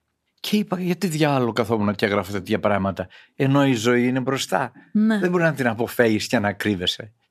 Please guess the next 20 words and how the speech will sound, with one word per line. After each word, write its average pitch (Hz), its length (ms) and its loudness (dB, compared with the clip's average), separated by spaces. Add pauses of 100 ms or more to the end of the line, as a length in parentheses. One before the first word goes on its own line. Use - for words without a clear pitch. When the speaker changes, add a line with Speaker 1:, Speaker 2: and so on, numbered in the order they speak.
Speaker 1:
Και 117 520 -2 (280)
αντίκρισα, 127 1000 2
θυμήθηκα 123 960 2 (340)
το 117 140 4
πρωτογενές 120 580 2
βίωμα, 92 520 0 (280)
το 143 120 0
τι 156 120 4
μου 143 100 2
συνέβη. 107 460 0 (540)
Όμως, 113 720 2
έλα 139 260 0
Κυριακή, 98 680 -2 (200)
να 107 160 -2
το 107 100 4
αποκαλύψω, 101 760 2 (140)
θα - 140 2
γίνω 180 220 2
εντελώς 185 600 0 (240)
ρόμπα. 95 500 2